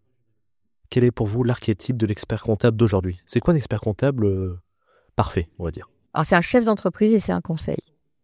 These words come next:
Speaker 2: Alors, euh, c'est un chef d'entreprise parce qu'aujourd'hui, bah, on a passé la journée à en parler, là, hein,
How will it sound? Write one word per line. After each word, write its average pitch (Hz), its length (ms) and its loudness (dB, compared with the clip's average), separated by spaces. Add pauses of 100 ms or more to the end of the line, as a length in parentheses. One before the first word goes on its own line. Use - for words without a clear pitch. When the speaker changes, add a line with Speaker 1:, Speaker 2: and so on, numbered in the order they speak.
(520)
Speaker 2:
Alors, 147 240 -2
euh, - 60 0 (400)
c'est - 140 -2
un - 20 2
chef 202 220 2
d'entreprise 190 600 -2
parce - 220 -2
qu'aujourd'hui, 160 580 0
bah, 160 160 0
on 147 200 -4
a 151 400 -2
passé 156 260 -4
la 160 140 2
journée 170 260 2
à 170 60 0
en 160 80 -6
parler, 156 340 2
là, 165 240 4
hein, 226 60 0